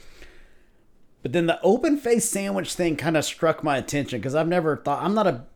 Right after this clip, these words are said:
like, I can count on one hand how many times I've had an open face sandwich. If I'm gonna do a sandwich, shove it in my mouth. A sandwich is a to-go type thing. But I've had some really good open face sandwiches. Um, Sugar Baker's does a great one.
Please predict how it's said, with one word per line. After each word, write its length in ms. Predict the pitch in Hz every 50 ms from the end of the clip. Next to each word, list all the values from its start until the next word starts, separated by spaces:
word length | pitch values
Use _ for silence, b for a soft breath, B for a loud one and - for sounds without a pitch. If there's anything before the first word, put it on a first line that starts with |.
| -
like, 200 | - 175 147 - - - - _ _ _ - _ -
I 80 | - 202
can 180 | 196 214 202 175
count 220 | - 175 165 147 143
on 120 | 139 143
one 140 | 156 156 143
hand 180 | 147 156 147 139
how 60 | 143
many 120 | 139 135
times 160 | 117 135 131 123
I've 100 | 123 120
had 140 | 127 117
an 140 | 107 110 - -
open 300 | 156 151 123 - 131 113
face 220 | - - 113 95 -
sandwich. 300 | - 113 101 98 98 -
If 100 | - -
I'm 60 | 233
gonna 100 | 254 233
do 40 | 208
a 40 | 170
sandwich, 480 | - - 196 175 165 165 160 - - - - -
shove 220 | - - 160 147
it 40 | 143
in 60 | 139 131
my 60 | 127
mouth. 340 | 123 123 120 117 113 110 - - -
A 60 | 139
sandwich 360 | - - 175 170 165 151 - 135
is 80 | 127 120
a 40 |
to-go 400 | - - - 113 110 131 120 110
type 260 | 107 - 110 92 - -
thing. 160 | 107 101 95
But 120 | 127 139
I've 120 | 170 190 180
had 220 | - 180 170 165 -
some 200 | 156 139 127 127
really 220 | 143 147 139 139 131
good 140 | 127 135 127
open 200 | 123 120 117 107
face 200 | - 120 113 -
sandwiches. 520 | 120 117 110 107 101 - 110 104 98 - B B B B B B B B
Um, 680 | 139 135 131 135 131 123 117 113 107 104 101 101 104 - _ _ -
Sugar 300 | - - 170 160 143 151
Baker's 340 | 113 131 120 - 117 104 -
does 140 | 120 104 92
a 60 | 92
great 340 | 92 104 107 117 120 113 92
one. 220 | 87 87 82 80